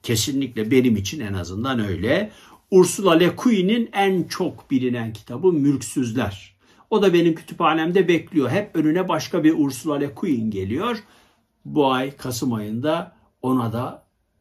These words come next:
şöyle güzel bir, birkaç gün ayırmak istiyorum. Bu da başladığım, birazcık da ilerlediğim, seksen üçüncü sayfasına geldiğim ama bir türlü ilerleyemediğim, tıkanmış kitaplarımdan bir tanesi. Yo yo, kendisi müthiş. Yani gerçekten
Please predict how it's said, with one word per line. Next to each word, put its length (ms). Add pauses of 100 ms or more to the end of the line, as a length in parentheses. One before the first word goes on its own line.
(260)
şöyle 360
güzel 560
bir, 380
birkaç 420
gün 100
ayırmak 440
istiyorum. 400 (480)
Bu 120
da 200
başladığım, 920 (720)
birazcık 500
da 60
ilerlediğim, 720
seksen 400
üçüncü 360
sayfasına 540
geldiğim 440
ama 180
bir 120
türlü 480 (640)
ilerleyemediğim, 800
tıkanmış 500
kitaplarımdan 720
bir 100
tanesi. 420
Yo 160
yo, 200
kendisi 460
müthiş. 800
Yani 320
gerçekten 760